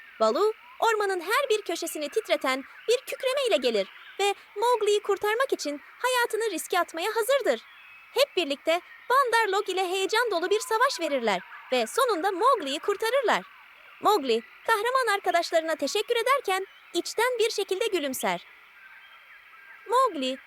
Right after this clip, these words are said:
kurtlarla arasındaki çatışmanın ardından yakınlardaki insan köyüne gitmek zorunda kalır. Köyün dışında çocuklar oyun oynar,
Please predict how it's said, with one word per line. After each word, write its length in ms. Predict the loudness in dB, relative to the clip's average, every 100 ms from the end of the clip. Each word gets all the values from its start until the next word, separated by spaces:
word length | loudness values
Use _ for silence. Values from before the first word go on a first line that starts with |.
| -20 -4
kurtlarla 520 | -2 0 0 2 2
arasındaki 500 | 2 0 -2 -2 -2
çatışmanın 580 | -2 -6 -6 -4 -2 0
ardından 580 | 0 0 0 0 0 0 -6 -16 -2
yakınlardaki 600 | 0 0 0 0 0 -2
insan 440 | -2 -2 0 0 -2
köyüne 300 | -2 -2 -2
gitmek 360 | -4 -4 -4
zorunda 320 | -2 -2 0 -2
kalır. 320 | -2 -4 -4 -10 -20 -20 -20 -10
Köyün 280 | -2 0 0
dışında 340 | -4 -4 -4 -4
çocuklar 540 | -2 -2 0 -2 -2
oyun 220 | 0 2 2
oynar, 360 | 0 -2 -4